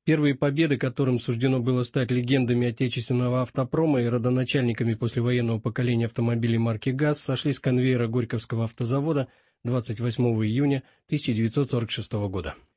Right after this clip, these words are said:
Еще одна легенда автопрома, но только американского,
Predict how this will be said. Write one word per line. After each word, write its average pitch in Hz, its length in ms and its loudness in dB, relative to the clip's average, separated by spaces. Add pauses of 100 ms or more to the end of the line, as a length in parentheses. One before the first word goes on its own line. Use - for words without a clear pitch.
(100)
Еще 151 280 2
одна 160 180 2
легенда 143 400 2
автопрома, 156 580 0
но 117 140 0
только 120 260 0
американского, 143 840 0